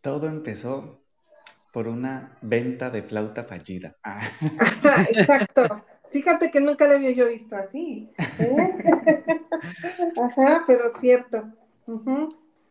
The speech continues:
Speaker 1: Tengo una duda, o sea, dices que empezaste desde muy pequeña con esto de la flauta,
Speaker 2: Ujú.
Speaker 1: ¿sí?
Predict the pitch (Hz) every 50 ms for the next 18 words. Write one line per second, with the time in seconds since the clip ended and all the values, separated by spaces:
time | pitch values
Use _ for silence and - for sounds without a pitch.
0 | _ _ _ _ _ _ _ - _ _ _ _ _ _ _ _ _ _ _ _
1 | _ _ _ _ _ _ _ _ 220 - _ _ - 180 180 202 214 208 196 160
2 | 143 127 117 113 113 127 123 135 147 147 202 190 - - 147 135 131 127 117 127
3 | 120 117 - 151 151 139 117 113 107 110 107 110 110 - 127 - - - 120 117
4 | 117 120 120 120 120 - 107 101 101 98 98 - 107 104 101 98 104 104 - 123
5 | 117 117 113 - - 117 107 107 - 233 233 240 269 294 349 392 - 113 - -
6 | - _